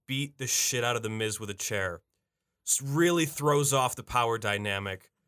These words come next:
When you see a face, the face authority figure going to town on the, on the heels,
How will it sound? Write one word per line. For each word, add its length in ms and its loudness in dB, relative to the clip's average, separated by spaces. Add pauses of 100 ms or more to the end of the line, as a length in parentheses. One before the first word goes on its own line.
(160)
When 200 0
you 100 0
see 360 6
a 60 0
face, 680 2 (180)
the 100 0
face 500 2
authority 480 0
figure 580 -4 (840)
going 460 4
to 100 -4
town 540 0
on 200 0
the, 320 -4
on 180 -2
the 80 -2
heels, 480 -2